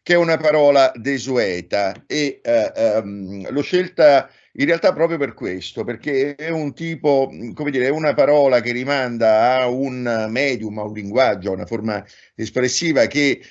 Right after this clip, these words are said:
tendenzialmente noi saremmo portati a non considerare nel quadro di un, eh, abbecedario relativo alla guerra, eh, ehm, in Ucraina e appunto alla sua,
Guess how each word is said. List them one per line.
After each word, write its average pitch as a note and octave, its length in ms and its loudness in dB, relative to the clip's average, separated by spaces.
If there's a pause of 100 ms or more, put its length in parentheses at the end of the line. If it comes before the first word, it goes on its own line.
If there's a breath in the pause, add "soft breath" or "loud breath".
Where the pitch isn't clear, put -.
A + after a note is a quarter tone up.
(160 loud breath)
tendenzialmente D3 720 -2
noi D3 140 -4
saremmo B2+ 600 0
portati B2+ 480 -2
a A#2 60 2
non C#3 180 -6
considerare A2+ 960 -4
nel G2 180 -12
quadro G#2+ 600 -2
di G2 120 -10
un, G2+ 320 -10
eh, G2 300 -6
abbecedario A2 1160 0 (180 soft breath)
relativo A2 500 -2
alla G#2 160 0
guerra, G2+ 600 -2
eh, F#2 880 -4
ehm, F2 420 -12
in F#2+ 140 -6
Ucraina B2 560 0
e G#2 100 2
appunto G#2 420 -4
alla F2 160 -2
sua, G2 320 -4